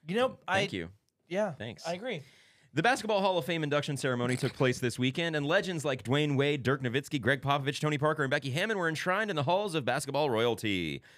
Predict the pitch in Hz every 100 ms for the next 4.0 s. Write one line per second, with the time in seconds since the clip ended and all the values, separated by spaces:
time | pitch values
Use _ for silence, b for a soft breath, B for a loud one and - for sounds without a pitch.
0 | B B - 220 208 214 196 175 185 190
1 | 180 - 175 170 156 170 170 - 180 185
2 | 104 82 85 78 71 80 110 170 190 _
3 | _ - - _ _ 160 277 339 392